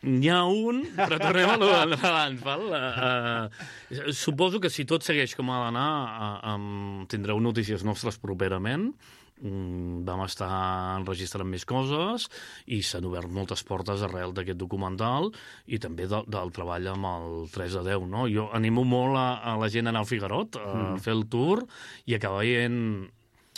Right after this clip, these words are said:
Speaker 1: no, no és el, el vídeo en si o l'audiovisual en si, sinó la posada en
Speaker 2: La posada en
Speaker 1: escena.
Speaker 2: escena. Sí, sí, és
Speaker 1: Perquè
Speaker 2: espectacular, ja t'ho dic, <laughs> ja t'ho dic jo ara. Escolta'm,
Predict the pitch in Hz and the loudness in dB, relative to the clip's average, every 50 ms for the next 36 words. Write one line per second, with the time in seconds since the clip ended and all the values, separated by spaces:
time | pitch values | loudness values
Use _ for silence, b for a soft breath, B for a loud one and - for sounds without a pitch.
0 | B B B B B B - 143 139 - 151 160 156 160 147 180 165 147 139 127 | B B B B B B -6 -6 -4 0 2 2 4 4 4 4 4 4 2 2
1 | 120 117 120 113 110 104 104 101 98 95 95 95 92 107 127 135 123 120 110 101 | 0 -2 -4 -4 -4 -2 -2 -2 -4 -4 -6 -6 -2 0 2 2 4 4 2 2
2 | 95 92 - - 117 120 127 131 123 107 98 95 95 92 95 92 95 101 104 98 | 0 -4 -6 -2 -2 0 2 2 2 2 0 0 -2 -2 -2 -2 0 0 0 0
3 | 98 98 101 110 120 127 120 113 110 - 139 165 156 - - - 113 107 104 104 | 0 0 0 0 0 0 -2 -2 -2 -2 -2 -2 -2 -4 -4 -2 -2 -2 -2 -2
4 | 110 117 120 107 110 113 98 98 95 104 113 113 107 98 87 - - 113 104 101 | 0 0 0 0 -2 -4 -6 -4 -2 -2 -2 -2 -2 -2 -2 -2 0 0 0 0
5 | 107 107 104 87 98 104 98 95 92 87 B B B B B B B B - 110 | 0 0 -2 -2 -4 -4 -4 -4 -6 -8 B B B B B B B B -6 -2
6 | 104 98 117 104 - 117 - - 101 - 92 85 98 92 87 - 92 95 98 - | -2 0 0 -2 -2 -4 -6 -6 -6 -6 -6 -6 -6 -6 -4 -4 -4 -4 -2 -2
7 | 101 98 101 - - - 147 147 131 139 - 143 131 135 127 117 120 120 113 110 | -2 -4 -4 -4 0 0 2 2 2 2 0 0 -2 -2 0 0 0 0 0 0
8 | 107 101 - - 262 - - - _ _ _ B B B B B B B B B | -2 -4 -6 -6 -8 -8 -10 -14 _ _ _ B B B B B B B B B
9 | B - 123 - - 147 143 139 | B -2 0 2 2 2 2 2